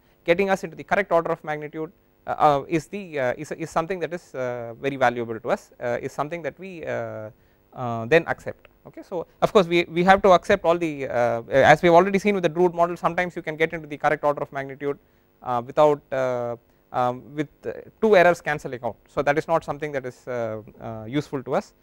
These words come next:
uh, and so this is, uh, takes into account all of that and gets us into the correct order of magnitude.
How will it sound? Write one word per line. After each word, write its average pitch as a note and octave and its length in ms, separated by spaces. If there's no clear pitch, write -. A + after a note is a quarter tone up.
uh, D3+ 200
and F3+ 160
so G3+ 100
this F#3 140
is, F#3+ 240
uh, F3 120
takes F#3+ 260
into E3+ 160
account G3+ 220
all D3 160
of C#3 100
that F3 160
and C3 120
gets B2 160
us B2+ 120
into A2+ 120
the B2+ 60
correct A2+ 260
order G#2 160
of - 100
magnitude. - 380